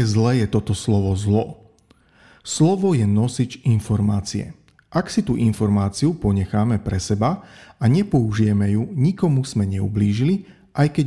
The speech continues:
ju poznáme. Takto treba pracovať so slovami. Je dobré ich poznať, no ešte lepšie je, ak ich vieme správne používať.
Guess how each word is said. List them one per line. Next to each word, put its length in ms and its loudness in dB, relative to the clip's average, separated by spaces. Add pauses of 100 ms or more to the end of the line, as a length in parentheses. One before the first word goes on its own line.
ju 80 0
poznáme. 640 -4 (720)
Takto 320 2
treba 320 0
pracovať 560 0
so 160 2
slovami. 560 -4 (560)
Je 160 4
dobré 400 0
ich 240 -4
poznať, 560 -2 (240)
no 160 -2
ešte 320 -2
lepšie 480 0
je, 80 0 (400)
ak 240 0
ich 80 2
vieme 320 2
správne 640 0
používať. 800 -4